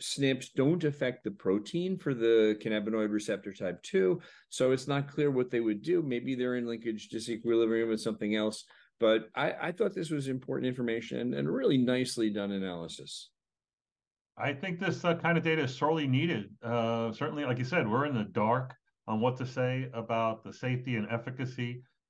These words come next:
Speaker 2: of these products in managing pain. Uh, I like that number that they reported, fifty-nine percent reported that cannabis was effective. It kind of is like what my patients, in fact, say, and I believe them when they vote with their feet on things like this.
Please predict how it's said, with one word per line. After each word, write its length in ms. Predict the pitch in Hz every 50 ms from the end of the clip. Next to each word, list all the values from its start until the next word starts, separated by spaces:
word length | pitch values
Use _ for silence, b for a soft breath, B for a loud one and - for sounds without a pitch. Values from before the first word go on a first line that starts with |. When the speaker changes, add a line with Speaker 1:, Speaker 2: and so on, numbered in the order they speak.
| _ _ 120
Speaker 2:
of 420 | 120 117 117 113 113 113 107 -
these 200 | 117 120 127 127
products 520 | 127 - 131 120 120 117 117 117 - - 110 104
in 280 | 113 107 104 104 104
managing 460 | 107 110 117 127 131 127 131 131 123
pain. 400 | 127 - 127 123 123 131 135 131 - - _ _ _ _ _ -
Uh, 240 | 110 110 107 101 - - -
I 140 | 107 117 147
like 300 | 151 127 131 131 131 -
that 200 | 135 123 120 120
number 260 | 117 123 135 139 135
that 160 | 120 117 113
they 100 | 127 120
reported, 580 | 117 120 113 113 - 127 127 127 139 160 135 -
fifty-nine 460 | - 127 127 - 131 120 117 117 120
percent 340 | 117 131 131 - 120 123 123
reported 580 | 110 107 104 - _ _ - - 110 110 131 127
that 160 | 113 - -
cannabis 420 | - 110 110 110 110 117 107 - -
was 220 | 104 107 104 110
effective. 580 | - 110 107 - - 113 120 - - 170 170 170 170 B B B B _ _
It 80 | - -
kind 240 | - - 247 262 262
of 60 | -
is 60 | 127
like 160 | 147 135 127
what 160 | 139 147 147
my 140 | 135 135 139
patients, 460 | 131 - - 143 135 - 139 127 131
in 120 | 131 127 123
fact, 240 | 127 120 120 120 -
say, 440 | - - 175 185 - 113 - 208 b b b b b _ _
and 80 | 127 143
I 80 | 147
believe 400 | 135 127 131 131 135 151 175 196
them 160 | 165 127 117 117
when 160 | 117 117 117
they 120 | 117 117
vote 260 | 113 113 123 127 127
with 160 | 123 117 110 107
their 160 | 110 107 104
feet 240 | - 165 170 170 131
on 180 | 107 104 -
things 220 | - 107 104 104 -
like 200 | 104 101 - -
this. 200 | 123 135 131